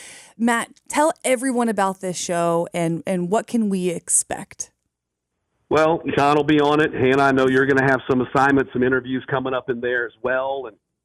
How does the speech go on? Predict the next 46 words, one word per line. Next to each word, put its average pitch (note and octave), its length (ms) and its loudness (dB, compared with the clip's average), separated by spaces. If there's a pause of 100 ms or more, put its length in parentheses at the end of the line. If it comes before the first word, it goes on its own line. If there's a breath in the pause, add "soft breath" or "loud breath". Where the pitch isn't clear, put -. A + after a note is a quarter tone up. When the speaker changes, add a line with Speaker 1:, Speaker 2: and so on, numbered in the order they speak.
(200)
Speaker 2:
um, E2+ 560 -8 (640)
Rusty A2+ 280 -4
Mansell's A#2+ 540 -2
gonna A#2+ 180 -4
join B2 280 -4
us A#2+ 140 -4
from A2+ 120 -4
on A#2+ 180 -2
three A#2 240 -2
dot A2+ 260 0
com B2 580 0
throughout A2 300 -2
the - 60 -18 (120)
show, A2+ 380 0
really A#2 180 -2
kinda G#2 320 -4 (120)
take A#2 120 -2
a G2 40 -10
deep A#2+ 340 -6
dive G#2 240 -2
on G#2+ 100 -4
the G2 140 -4
Georgia A2 300 -4
Bulldogs G#2 480 -2
recruiting G2+ 340 -6
class. F#2 460 -2 (720)
And, G#2 460 0
uh, F#2 400 -2 (380)
just G#3+ 280 -2
kind F#3+ 180 0
of C3 80 0
a - 60 -10
thumbnail C3+ 460 0
sketch, C#3+ 340 -2
and A#2+ 100 -6
that's C3 220 -2
gonna C#3 160 -6
be B2 140 -2
eight B2 140 -2
o'clock, A2 440 -6
and A2+ 80 -10
that's A2+ 140 -6
gonna A#2+ 160 -6
be A#2+ 100 -4
on A#2 160 -4
our G2+ 140 -2